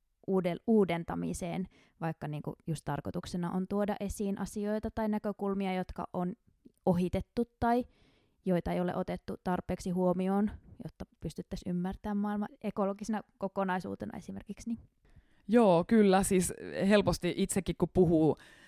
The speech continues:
Speaker 2: tältä marginaalista, niin tulee korostettua aina sitä niin kuin ikään kuin to-, toista puolta, niin ny-,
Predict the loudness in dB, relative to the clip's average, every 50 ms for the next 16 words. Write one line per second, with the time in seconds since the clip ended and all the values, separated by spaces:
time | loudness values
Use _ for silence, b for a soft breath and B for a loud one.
0 | b b b b b -20 -20 _ -14 -14 -14 -14 -16 -12 -6 -2 0 2 2 2
1 | 2 4 4 4 4 6 6 6 6 6 4 4 6 6 6 6 6 4 4 4
2 | 4 2 2 2 2 4 6 6 6 6 6 2 2 6 8 8 8 8 8 6
3 | 4 0 0 _ 4 4 4 4 4 2 2 2 2 2 0 0 0 -2 -2 0
4 | 0 0 -2 -2 -2 -4 0 2 2 2 2 2 4 6 8 8 8 8 6 4
5 | 2 0 2 4 4 4 4 4 4 2 0 0 0 0 0 0 0 -2 -4 -6
6 | -8